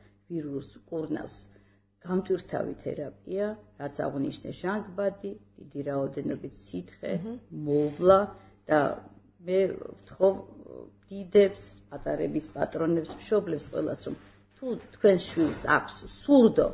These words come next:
Speaker 1: და მეტი არაფერი, სხვა კლინიკური გამოვლენა არა აქვს, ჩემი რჩევა იქნება, რომ ეს ბავშვი არავითარ შემთხვევაში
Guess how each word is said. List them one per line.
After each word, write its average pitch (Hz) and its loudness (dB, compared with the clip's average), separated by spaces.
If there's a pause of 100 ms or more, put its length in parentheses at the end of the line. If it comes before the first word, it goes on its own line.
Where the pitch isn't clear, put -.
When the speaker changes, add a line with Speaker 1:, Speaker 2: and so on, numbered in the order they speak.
(140)
Speaker 1:
და - -6
მეტი 160 2
არაფერი, 160 0 (680)
სხვა - 4
კლინიკური 151 0
გამოვლენა 147 2
არა 151 0
აქვს, 214 -2
ჩემი 165 0 (460)
რჩევა 220 8
იქნება, 180 2
რომ - -4
ეს 220 6
ბავშვი 143 0
არავითარ 185 -2
შემთხვევაში 156 -4